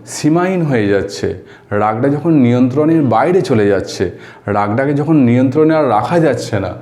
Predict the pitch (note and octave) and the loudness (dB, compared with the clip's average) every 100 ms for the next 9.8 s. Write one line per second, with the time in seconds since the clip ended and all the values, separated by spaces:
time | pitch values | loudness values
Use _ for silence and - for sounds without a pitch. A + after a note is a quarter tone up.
0 | - - - C3 F#3 F3 E3 D3 C3 C3 | -18 -16 -4 -2 -2 -2 2 2 0 -2
1 | C3 C3 A#2 A2 A#2 A#2+ B2 B2 G#2 G2+ | 0 0 0 0 2 2 2 2 2 0
2 | A2 A2+ F3+ A3+ - - - G#2+ B2 A#2+ | -2 -4 -2 -2 -4 -16 -6 -2 0 2
3 | D3 C#3+ G#2+ G2+ - A#2 A#2 G2+ F#2+ F#2 | 2 2 0 0 -2 -4 -2 -2 -2 -4
4 | G2+ G#2+ - B2+ - A2 C3 C#3 C#3 - | -4 -4 -4 -6 -2 0 2 2 0 -2
5 | A#2+ A#2 G2+ F#2+ F2+ G2 G#2+ A2+ G#2+ G#2+ | -2 0 0 0 -2 -2 -2 -2 -2 -2
6 | F#2+ G2 F#2+ - F#2+ F#2 E2+ - G2 - | -2 -2 -2 -4 -4 -4 -6 -8 -10 -10
7 | - - _ _ _ _ _ _ _ _ | -14 -20 _ _ _ _ _ _ _ _
8 | _ _ _ _ _ _ _ _ _ - | _ _ _ _ _ _ _ _ _ -20
9 | - A#2 C#3 F#3 G3 - A#2+ A#2 | -12 -4 -2 2 0 0 -2 -2